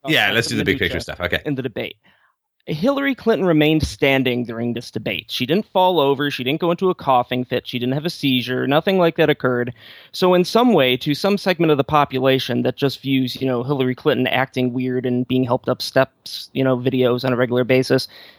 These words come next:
Speaker 1: she exceeded very, very, very low expectations. I think people had very low expectations for her coming into this debate for a whole litany of reasons. You know, she took off the last five days, canceled a bunch of press conf-, or not press conferences, but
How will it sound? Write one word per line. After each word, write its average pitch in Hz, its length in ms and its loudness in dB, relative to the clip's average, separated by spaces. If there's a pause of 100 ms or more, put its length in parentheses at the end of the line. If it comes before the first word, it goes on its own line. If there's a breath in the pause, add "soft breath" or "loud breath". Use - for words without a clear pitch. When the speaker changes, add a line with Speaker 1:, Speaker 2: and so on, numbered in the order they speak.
(140 loud breath)
Speaker 1:
she 165 320 -2
exceeded 180 600 0
very, 156 380 0
very, 139 300 2
very 123 320 0
low 120 320 0
expectations. - 880 -6 (480)
I 139 140 2
think 196 240 0
people 165 300 0
had 202 280 0
very 127 300 2
low 123 160 2
expectations 120 720 -4
for 127 200 -2
her 123 140 -2
coming 127 280 2
into 123 160 2
this - 180 -4
debate 123 300 0
for 135 100 0
a - 20 4
whole 131 200 2
litany 139 300 2
of 123 120 -4
reasons. 123 400 -2
You 120 60 -2
know, 120 100 0
she 120 160 -4
took - 240 0
off 120 180 2
the 131 60 -4
last 123 260 2
five 117 300 0
days, 117 320 0 (240 soft breath)
canceled 113 380 0
a 117 40 -4
bunch 117 280 0
of 120 240 -4
press 117 200 -2
conf-, 113 300 -2
or 120 60 2
not 110 180 -2
press 147 160 -2
conferences, 110 480 -8
but - 220 -6